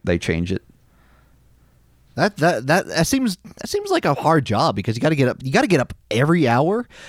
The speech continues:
Speaker 2: to, to change out the Post-it note, or maybe
Speaker 1: I
Speaker 2: you get,
Speaker 1: mean,
Speaker 2: like,
Speaker 1: it's
Speaker 2: a,
Speaker 1: a
Speaker 2: like, a,
Speaker 1: whole
Speaker 2: like,
Speaker 1: society. It's not like one guy. I mean, think about, think about this constant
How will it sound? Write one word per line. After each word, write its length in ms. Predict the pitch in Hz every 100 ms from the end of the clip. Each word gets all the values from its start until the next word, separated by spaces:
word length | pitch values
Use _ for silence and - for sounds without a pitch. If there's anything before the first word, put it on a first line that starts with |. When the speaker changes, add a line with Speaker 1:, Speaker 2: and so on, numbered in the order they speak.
| - -
Speaker 2:
to, 280 | - 127 117
to 140 | -
change 320 | 110 117 127 123
out 160 | 123
the 60 | -
Post-it 380 | 104 107 - 135
note, 200 | 180 147
or 100 | 120
maybe 200 | 143 160
Speaker 1:
I 40 |
Speaker 2:
you 40 | 269
get, 60 |
Speaker 1:
mean, 60 | 135
Speaker 2:
like, 140 | 127
Speaker 1:
it's 120 | -
Speaker 2:
a, 60 | 453
Speaker 1:
a 60 | 415
Speaker 2:
like, 160 | -
a, 40 | -
Speaker 1:
whole 220 | 480 494
Speaker 2:
like, 100 | 120
Speaker 1:
society. 1600 | - 247 208 - - - 214 214 302 311 208 117 92 90 143 254 - - - -
It's 140 | - 294
not 160 | 330
like 180 | 285 175
one 440 | 113 113 131 156 113
guy. 380 | 110 135 120 101
I 80 |
mean, 180 | 135 156
think 180 | 202 427
about, 440 | 359 202 - - -
think 280 | 370 494
about 520 | 403 147 113 107 107 - - - - _ _ _ -
this 420 | 113 160 151 - -
constant 920 | - - - 143 180 175 - 185 160